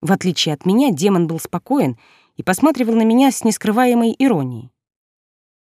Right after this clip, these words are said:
«Успокойтесь и не принимайте все настолько близко к сердцу. Но я удивлен, ведь эта книга лежит на центральном постаменте в библиотеке каждого замка,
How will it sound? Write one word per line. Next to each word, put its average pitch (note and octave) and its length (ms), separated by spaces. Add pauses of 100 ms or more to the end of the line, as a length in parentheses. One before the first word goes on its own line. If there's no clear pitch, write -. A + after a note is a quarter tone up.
(300)
«Успокойтесь C#3 1120 (240)
и - 120
не C#4 120
принимайте A#3+ 640
все B2+ 220
настолько C3 500
близко B2+ 340
к C#3 60
сердцу. - 500 (680)
Но A2+ 440
я B2+ 280
удивлен, A2 760 (240)
ведь B2 200
эта C#3 180
книга B2+ 400
лежит C3+ 380
на D3 80
центральном A#2+ 580
постаменте E3 640
в A#2+ 40
библиотеке B2+ 600
каждого A#2+ 460
замка, A#2 480